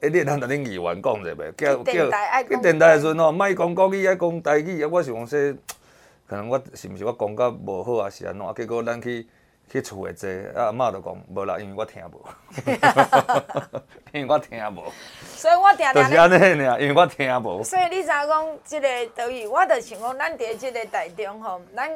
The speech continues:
Speaker 2: 即几年来看到恁即几个少年朋友的表现，大家真正无。我讲实在，若讲住台中地区的朋友来甲咱怨叹，讲啊，你天天无好，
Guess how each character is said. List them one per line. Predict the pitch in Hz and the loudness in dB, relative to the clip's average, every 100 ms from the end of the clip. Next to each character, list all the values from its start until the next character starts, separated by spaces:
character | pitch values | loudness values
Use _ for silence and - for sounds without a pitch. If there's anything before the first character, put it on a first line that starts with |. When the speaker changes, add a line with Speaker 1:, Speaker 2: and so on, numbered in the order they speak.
| - | -10
Speaker 2:
即 | - | -16
几 | 285 285 277 | -14 -10 -8
年 | 247 | -8
来 | 214 185 | -10 -10
看 | 185 277 | -10 -10
到 | 220 180 | -8 -8
恁 | 196 240 254 | -10 -10 -10
即 | 254 | -14
几 | - | -12
个 | 247 208 | -10 -10
少 | 196 233 | -8 -6
年 | 214 190 | -6 -8
朋 | 180 208 | -14 -14
友 | |
的 | 196 | -14
表 | - 196 190 196 | -10 -8 -6 -8
现， | 160 165 - | -14 -20 -6
大 | 214 | -6
家 | 233 247 - _ _ _ _ | -4 -8 -8 _ _ _ _
真 | 302 | -6
正 | 349 359 | -2 -2
无。 | 254 247 247 - _ _ _ _ _ _ - | 0 -2 -4 -10 _ _ _ _ _ _ -6
我 | 359 | -2
讲 | 349 302 | 0 -2
实 | 240 | -2
在， | 226 | -4
若 | 233 254 | -2 -2
讲 | 330 359 | 0 0
住 | 349 330 | 2 2
台 | - 208 | 2 -2
中 | 208 269 269 | -2 -8 -8
地 | 196 | -12
区 | 190 254 | -12 -8
的 | 233 | -8
朋 | 214 | -8
友 | 196 | -8
来 | 233 226 | -4 -2
甲 | 220 | 0
咱 | 311 254 | -4 -2
怨 | 302 262 226 | -2 -2 -4
叹， | 226 208 | -10 -4
讲 | |
啊， | 285 339 359 | 2 4 4
你 | 403 | 0
天 | 311 311 | -8 -6
天 | 370 330 | -2 2
无 | |
好， | 302 349 302 196 | 4 6 6 2